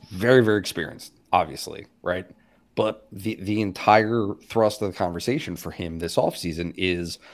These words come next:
the notion that he gets a second year for the first time in his career with the same offensive coordinator. So, like,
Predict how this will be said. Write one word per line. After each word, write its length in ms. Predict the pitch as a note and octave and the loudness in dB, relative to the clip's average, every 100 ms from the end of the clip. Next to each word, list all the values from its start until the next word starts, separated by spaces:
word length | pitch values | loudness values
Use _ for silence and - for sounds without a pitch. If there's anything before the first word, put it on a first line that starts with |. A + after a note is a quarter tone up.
| - - | -20 -4
the 60 | |
notion 340 | G#2 G#2 - G#2 | 2 2 0 -2
that 80 | F#2+ | 0
he 120 | G#2 | 0
gets 220 | G2 - | 0 0
a 60 | F2 | -4
second 460 | - G#2 - F2+ | 2 2 2 0
year 440 | F2+ A2+ G2 F2 E2+ - _ _ _ _ | 0 2 4 2 -4 -10 _ _ _ _
for 140 | F#2 | -8
the 60 | E2+ | 0
first 260 | A2 G#2+ | 2 2
time 180 | G#2+ G#2 | 0 0
in 60 | F#2+ | 0
his 200 | F2+ - | -2 -4
career 420 | E2+ G#2 C3+ F#2 | 0 2 4 2
with 140 | F2+ | -2
the 60 | E2 | -4
same 540 | - G2+ F#2 F2+ F2 - | -2 0 0 -4 -8 2
offensive 400 | F#2 F2 D#2+ - | 4 4 -4 -4
coordinator. 540 | - C#3 - - - _ _ _ _ | 2 2 2 -8 -20 _ _ _ _
So, 560 | - A2+ G2 G2+ F2+ - | 0 0 2 -2 -4 -8
like, 260 | F#2+ - | -8 -8